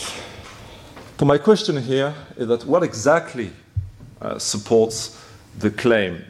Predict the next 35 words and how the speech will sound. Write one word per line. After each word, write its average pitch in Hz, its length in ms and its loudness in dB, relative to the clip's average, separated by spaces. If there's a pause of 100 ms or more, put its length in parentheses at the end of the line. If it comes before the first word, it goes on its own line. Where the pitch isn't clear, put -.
that 95 320 0
being 170 260 4
wrong 98 340 4 (280)
in 104 160 4
the 107 100 6
way 120 120 8
I 117 100 8
am 104 420 2
in 101 100 -4
the 92 60 -2
B 107 200 2
I 107 120 6
V 101 160 -2
scenario 101 680 0
about 90 300 2
the 87 80 -4
fundamental 113 800 2
or 92 280 2
underlying 110 680 2
nature 101 440 -4 (880)
of 92 180 0
the 101 80 2
things 123 560 0
my 95 220 2
ordinary 110 500 2
beliefs 90 420 -6
are 98 160 4
about 92 380 0 (640)
doesn't 147 400 4
make 107 300 -6
them 87 300 -8 (320)
false. - 720 -2 (180)
Uh, 92 260 2 (340)
this 143 320 2
claim 87 300 -2